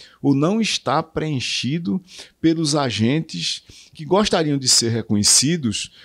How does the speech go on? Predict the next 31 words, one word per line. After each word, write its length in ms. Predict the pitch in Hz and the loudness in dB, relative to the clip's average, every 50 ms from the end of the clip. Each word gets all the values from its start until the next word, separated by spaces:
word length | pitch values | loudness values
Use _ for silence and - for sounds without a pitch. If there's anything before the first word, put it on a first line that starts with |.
| - - | -10 -2
como 240 | - 147 156 151 143 | 0 2 2 2 0
tendo 260 | - 143 147 147 147 | 0 0 0 0 2
as 100 | 139 - | 0 0
características 880 | - 135 127 131 131 - - 117 113 113 104 - - 110 101 92 101 | 0 2 2 0 0 0 0 0 0 0 0 -2 -4 -4 -2 0 0
A, 360 | 110 110 113 117 117 117 117 113 | 2 2 0 0 -2 -2 -4 -6
B, 520 | - 107 101 107 113 110 113 113 110 110 | -8 -10 -2 2 2 4 4 4 2 0
C, 480 | - - - - - - 110 110 113 113 | 0 2 2 2 2 2 2 0 0 -2
D. 320 | 104 101 95 92 95 - _ _ _ - - - - _ | -2 -4 -6 -6 -8 -10 _ _ _ -20 -20 -20 -16 _
Como 160 | - 208 247 | -4 -2 0
esse 160 | 269 233 - | 2 2 2
espaço 380 | 240 - - - - 113 104 - | 2 0 0 0 0 0 0 0
está 140 | - 113 101 | 0 -2 -2
vazio, 760 | 101 120 110 101 95 - - 101 101 104 107 123 156 175 185 180 _ _ _ _ _ _ _ _ _ _ | 0 0 0 0 2 2 2 0 0 -2 -2 -2 -2 -4 -6 -8 _ _ _ _ _ _ _ _ _ _
ou 160 | - 156 156 | 2 2 2
como 220 | 156 160 143 131 127 | 2 2 0 2 2
ele 140 | 127 123 117 | 2 2 0
está 260 | 107 - - 107 107 | -2 -2 -2 -2 -4
preenchido 1000 | - _ - 135 135 139 135 120 107 - - - 120 120 117 107 104 101 95 - _ - - - - _ - | -4 _ 0 2 2 4 2 2 0 -2 -4 -2 2 2 2 0 0 -6 -8 -8 _ -20 -20 -20 -20 _ -4
de 140 | 104 117 | 0 0
uma 140 | 127 127 123 | 2 2 0
forma 360 | 113 - - 110 104 104 107 | -2 0 0 0 0 0 0
que 160 | 95 - 113 107 | -2 -2 -2 0
não 500 | 107 110 117 131 151 175 202 220 233 220 | 2 2 4 4 4 4 4 2 2 0
tem 320 | 226 - 170 156 151 147 | -2 0 0 2 2 2
estratégia 880 | 143 135 - - - 131 120 - - - 98 98 101 95 90 90 87 - _ _ - - _ - | 0 0 -2 -4 -4 -4 -6 -6 -4 -2 -2 -2 -2 -4 -6 -10 -14 -14 _ _ -20 -20 _ -2
e 100 | 127 127 | 2 4
não 240 | 131 143 165 214 240 | 4 6 4 4 2
consegue 500 | 233 233 208 - - - 135 127 120 117 | 2 2 2 2 4 2 2 0 -2 -4
dar 280 | 104 104 135 156 196 196 | -4 0 0 0 0 -2
conta 580 | - - 147 143 135 127 113 - - 90 92 - _ - - - _ _ _ | -4 -2 0 2 2 2 0 -2 -4 -6 -6 -6 _ -20 -20 -20 _ _ _
de 380 | - - 104 101 92 123 131 - | -20 -20 -16 -8 -4 -4 -4 -6